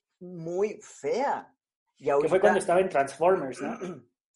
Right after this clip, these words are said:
Speaker 1: Sí, sí,
Speaker 2: Ahí
Speaker 1: sí.
Speaker 2: fue como su punch.
Speaker 1: Su punch, güey, exacto. Y, y después de repente la vis-, así la volviste a ver y, "Ay, cabrón".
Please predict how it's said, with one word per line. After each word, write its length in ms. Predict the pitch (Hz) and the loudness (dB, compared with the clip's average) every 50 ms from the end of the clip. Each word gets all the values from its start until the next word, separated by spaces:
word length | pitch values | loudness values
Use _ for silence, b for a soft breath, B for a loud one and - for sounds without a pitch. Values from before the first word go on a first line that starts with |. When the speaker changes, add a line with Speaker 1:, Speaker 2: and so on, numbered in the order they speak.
| _ _ _ _ _ _ | _ _ _ _ _ _
Speaker 1:
Sí, 540 | - - - 180 240 254 - - - _ _ _ | -10 -2 0 0 0 0 -2 -10 -18 _ _ _
sí, 280 | - - 170 208 226 - | -12 -8 -8 -8 -6 -4
Speaker 2:
Ahí 240 | 131 131 135 143 151 | -2 -2 0 -2 -2
Speaker 1:
sí. 60 | 156 | 0
Speaker 2:
fue 280 | 180 185 180 170 156 - | 0 2 2 2 0 -2
como 260 | - 139 135 135 131 - | -4 -6 -6 -8 -10 -10
su 340 | - 135 135 131 127 - - | -8 -10 -10 -10 -10 -8 -4
punch. 480 | 131 143 156 - - - - - _ _ _ _ - | -2 -2 -2 -4 -6 -14 -16 -18 _ _ _ _ -20
Speaker 1:
Su 260 | _ - 131 123 - - | _ -8 -8 -8 -6 -2
punch, 400 | 143 160 196 226 254 214 - 202 | 0 2 2 2 0 -2 -4 -2
güey, 200 | 143 135 123 117 | 0 0 0 -2
exacto. 600 | - - 156 156 - - - - 131 104 - b b b b b b _ - | -4 0 0 0 0 -2 -4 -6 -6 -6 -8 b b b b b b _ -6
Y, 580 | 190 180 175 175 175 175 175 180 - - _ _ _ _ - | -4 -2 0 0 0 -2 -2 -4 -8 -14 _ _ _ _ -12
y 100 | 156 139 | -6 -4
después 560 | 160 156 - - 185 202 202 202 202 - 151 | -4 -4 -2 0 0 2 2 0 -2 -4 -2
de 80 | 165 | -2
repente 400 | 156 - 151 - 185 180 - 233 | 0 0 0 -2 -2 -2 0 2
la 180 | 190 175 156 147 | 2 4 2 2
vis-, 280 | 151 160 160 - - _ - 127 110 | 0 -2 -8 -8 -12 _ -14 -12 -12
así 240 | - - - 160 160 | -12 -12 -10 -8 -2
la 140 | 156 151 139 | 0 2 2
volviste 340 | 135 139 139 156 151 - 190 | 2 2 -2 -2 -2 -2 0
a 60 | 156 | 0
ver 140 | 151 170 185 | 0 0 0
y, 120 | 175 135 | -2 -2
"Ay, 220 | 110 - - 226 214 - | -4 -4 -6 -8 -8 -8
cabrón". 420 | - 107 107 - 135 - - - | -6 -4 -2 -2 -2 -4 -8 -10